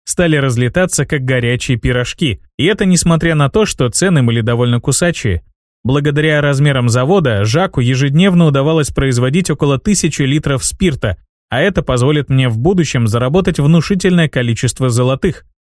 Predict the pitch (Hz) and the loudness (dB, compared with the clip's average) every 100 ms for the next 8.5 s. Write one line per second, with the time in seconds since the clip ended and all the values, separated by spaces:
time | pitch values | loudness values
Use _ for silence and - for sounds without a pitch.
0 | _ - 196 226 254 226 196 156 170 190 | _ 0 2 2 2 2 4 4 2 2
1 | 165 147 - 123 170 208 175 143 147 135 | 0 0 -2 -2 0 2 2 2 0 -2
2 | 120 131 120 - 123 190 - 156 131 131 | -2 -2 -2 -2 0 0 -2 0 0 0
3 | 131 185 175 147 131 156 160 151 - 208 | 0 2 2 2 0 0 2 0 2 0
4 | 175 - _ _ 139 175 214 190 170 151 | 0 -6 _ _ 0 2 2 2 2 2
5 | 185 160 - 123 110 104 113 180 190 175 | 2 2 0 0 0 0 0 2 4 4
6 | - 170 220 202 190 180 160 127 107 123 | 2 -2 0 0 0 0 0 0 0 0
7 | 170 180 151 123 120 110 110 113 113 139 | 2 2 2 0 0 2 2 0 0 -2
8 | - 196 101 - | 0 0 0 -4